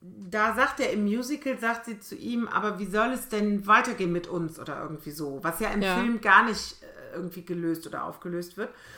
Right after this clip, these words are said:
Speaker 1: Und dann sagt er, ähm, irgendwie sowas, "Wir werden alle Widerstände besiegen." Oder irgendwie so, damit es so ein richtiges Happy, Happy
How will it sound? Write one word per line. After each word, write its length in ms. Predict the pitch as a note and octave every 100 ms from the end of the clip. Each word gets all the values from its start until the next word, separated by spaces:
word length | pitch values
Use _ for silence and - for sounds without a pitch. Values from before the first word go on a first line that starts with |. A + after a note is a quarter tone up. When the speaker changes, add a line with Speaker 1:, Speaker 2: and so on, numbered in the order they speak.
| - -
Speaker 1:
Und 140 | A3+ G#3+
dann 200 | G#3 G3
sagt 520 | G3+ G#3 G#3+ - -
er, 440 | F#3 G3+ A3 A3+ -
ähm, 440 | F#3+ F#3+ F#3+ F#3+ F3+ _ _ _ -
irgendwie 380 | E3 G3 G3 F3
sowas, 400 | F3 E3+ D#3+ -
"Wir 160 | D#3+ D#3+
werden 260 | D#3+ D#3
alle 320 | D#3+ D#3+ D#3+ D#3
Widerstände 800 | D3+ D3 - - C#3 C#3 D3 - - - - -
besiegen." 460 | D3 D3 C3 - A#2 - _ _ _ -
Oder 140 | D3 D3
irgendwie 220 | C#3+ D3+
so, 200 | D3 C3+
damit 260 | D#3 E3+ G#3
es 140 | A3+
so 60 | G#3
ein 240 | F3 E3 E3 _ - - -
richtiges 500 | G3+ G#3+ A#3+ G3 -
Happy, 320 | F#3+ F#3 D#3 B2+
Happy 320 | A#2 A#2